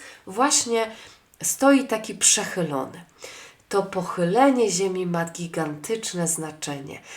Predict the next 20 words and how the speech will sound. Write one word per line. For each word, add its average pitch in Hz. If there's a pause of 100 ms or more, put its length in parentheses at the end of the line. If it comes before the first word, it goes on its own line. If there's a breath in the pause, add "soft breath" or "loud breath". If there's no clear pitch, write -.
(360 loud breath)
To, 254
że 170
Ziemia 196
jest 165
tak 175
przechylona, 160 (280 loud breath)
będzie 165
miało 180
swoje 160
następstwo 214
w 151
jej 180
oświetleniu, 151
więc 151
dlatego 185 (300 loud breath)
bardzo 208
chcę, 185
żebyście 165
ten 139
kąt, 277